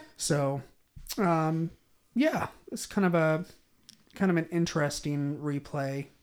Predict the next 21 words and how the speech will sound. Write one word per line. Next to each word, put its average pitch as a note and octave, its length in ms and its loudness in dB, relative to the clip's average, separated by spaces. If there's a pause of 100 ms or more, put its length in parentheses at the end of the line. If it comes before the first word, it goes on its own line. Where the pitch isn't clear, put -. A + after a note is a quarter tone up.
(140)
but, C#3 380 -4
uh, D3+ 440 -10
I E3+ 120 4
did, G#3 280 6
I F3 260 2 (140)
got F3+ 260 6
this F3 200 2
one F#3+ 400 6
that D3+ 180 2
says D3 640 2 (400)
that D3 540 4 (320)
I D#3+ 240 6
am D#3 400 2
the D3+ 160 2
top, E3 440 0 (540)
uh, D#3+ 260 0
zero F3 600 8
point D#3 520 2
five D#3+ 280 2
percent - 380 0
fan G3+ 560 2